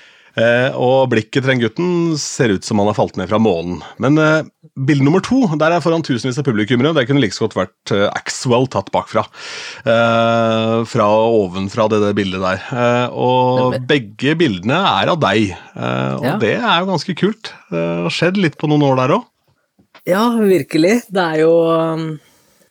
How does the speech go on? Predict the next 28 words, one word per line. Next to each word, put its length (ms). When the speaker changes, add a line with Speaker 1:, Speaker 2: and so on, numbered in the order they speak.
Speaker 2:
altså, 280
alt 140
starter 320
jo 20
et 120
sted. 260
Jeg 80
lurer 240
på 160
om, 140
eh, 520
jeg 160
kroppa 600
det 140
bildet 760
med 120
platespillerne, 540
for 120
jeg 100
tror 120
jeg 60
hadde 220
noe 100
stearinlys 840
i 80
sånn 140
der, 160
eh, 520